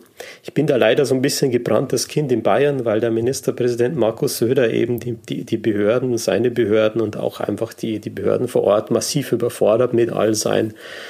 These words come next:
politischen Vorgaben. Also das, das muss man thematisieren. Das kann man nicht einfach verschweigen, dass, dass es eben mit diesen Söder-Tests, wie sie dann in Lokalzeitungen ja auch schon genannt wurden, nicht funktioniert, dass jeder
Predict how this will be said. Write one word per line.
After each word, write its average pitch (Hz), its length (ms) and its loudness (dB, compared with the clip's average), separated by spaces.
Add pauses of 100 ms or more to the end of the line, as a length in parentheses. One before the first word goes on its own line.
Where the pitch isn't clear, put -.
(240)
politischen 120 600 -2
Vorgaben. 113 880 2
Also 120 160 0
das, 117 220 2
das - 240 -2
muss 143 220 -2
man 101 160 4
thematisieren. 107 720 -2
Das 113 180 -6
kann - 180 0
man 127 120 4
nicht 113 200 0
einfach 113 320 0
verschweigen, 104 640 0
dass, 98 340 -2
dass - 220 0
es - 180 -2
eben 107 340 -2
mit 107 140 -12
diesen 120 200 -4
Söder-Tests, 113 760 0
wie 117 60 -2
sie 107 140 -4
dann 101 160 0
in 101 120 0
Lokalzeitungen 107 720 0
ja 98 100 2
auch 104 100 0
schon 113 180 0
genannt 104 380 -2
wurden, 104 240 0
nicht 113 160 -4
funktioniert, 110 640 -2
dass - 180 0
jeder 104 320 0